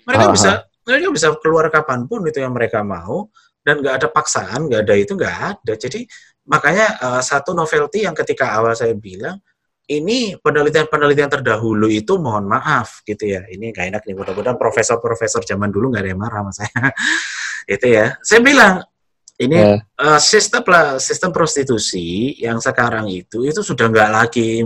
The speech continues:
Speaker 1: zaman, udah nggak zaman namanya human trafficking itu nggak zaman, gitu.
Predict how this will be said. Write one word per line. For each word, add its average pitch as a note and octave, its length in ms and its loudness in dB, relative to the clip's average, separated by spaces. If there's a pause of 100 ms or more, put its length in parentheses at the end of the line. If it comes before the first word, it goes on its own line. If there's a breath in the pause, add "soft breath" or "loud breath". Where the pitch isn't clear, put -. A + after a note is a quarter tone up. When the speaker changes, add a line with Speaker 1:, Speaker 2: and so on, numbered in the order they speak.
(260)
Speaker 1:
zaman, A#2+ 380 0
udah G#2+ 220 -2
nggak G2 160 -4
zaman A2 240 -2
namanya A#2 340 -2
human G2+ 320 -6
trafficking A2+ 600 -6
itu A#2 100 -8
nggak C#3 220 -8
zaman, G#2 480 -12 (560)
gitu. F#2 400 -6